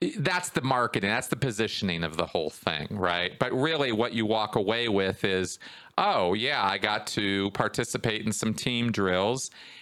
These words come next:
and I got to learn what a program is, and I got to give some people some orders," 'cause they rotate who's in charge, <laughs> right? So, "Oh, I got to give some orders," right? And that's about it. That's it. It's a few weeks, you're done, and there,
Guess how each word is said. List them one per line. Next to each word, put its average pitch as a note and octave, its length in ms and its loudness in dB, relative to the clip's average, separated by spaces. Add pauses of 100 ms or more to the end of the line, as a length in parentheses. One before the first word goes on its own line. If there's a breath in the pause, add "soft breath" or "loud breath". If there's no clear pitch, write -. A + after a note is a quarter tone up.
(120)
and B2 240 0
I C3+ 120 -2
got B2 200 0
to D#3 80 0
learn B2 260 2
what C3+ 100 2
a C#3 40 2
program B2+ 640 0
is, G2+ 260 0
and B2+ 80 -2
I A#2 120 0
got B2 220 0
to C3+ 60 -2
give B2 200 -2
some B2+ 160 -4
people A#2+ 280 0
some A2+ 240 -2
orders," G#2+ 440 2
'cause A2+ 160 -2
they G#2+ 180 2
rotate A2 640 0 (400 soft breath)
who's C3+ 240 2
in G#2+ 140 2
charge, G2 580 0 (120)
<laughs> G#2+ 140 -2
right? B2+ 280 0 (360 loud breath)
So, C#3 600 2
"Oh, G3 180 4
I C#3+ 140 2
got D3+ 180 0
to F3+ 80 0
give D3 160 0
some D3 220 -2
orders," B2+ 560 2
right? C3 440 2
And C3+ 320 2
that's F#3 280 0
about G3+ 280 0
it. G3 360 -2
That's C#3 220 0
it. D#3+ 200 2
It's E3 240 2
a F3 80 2
few G#3 240 2
weeks, E3+ 400 0
you're C3+ 140 2
done, C#3 520 0
and A#2+ 320 2
there, A#2+ 220 2